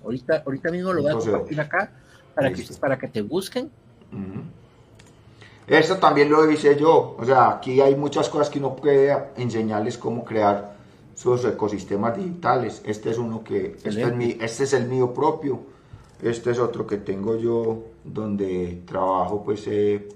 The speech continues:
Speaker 2: varios productos. Productos físicos. Mire, también vendo productos físicos. Observe, Fernando. Claro que esto es solo, única y exclusivamente para el mercado colombiano.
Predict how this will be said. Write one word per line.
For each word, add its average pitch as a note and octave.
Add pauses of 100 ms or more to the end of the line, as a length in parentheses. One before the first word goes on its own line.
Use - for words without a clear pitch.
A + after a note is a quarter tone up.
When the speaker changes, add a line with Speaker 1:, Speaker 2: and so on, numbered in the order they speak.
(120)
Speaker 2:
varios G2
productos. A2+ (420)
Productos C#3+
físicos. E3 (320)
Mire, A#2+ (100)
también B2
vendo D3
productos C3
físicos. C#3 (280)
Observe, B2+
Fernando. G2+ (260)
Claro C#3
que D3
esto D3+
es C#3
solo, D3
única C3+
y A2+
exclusivamente A2
para G#2
el F#2+
mercado G2
colombiano. F2+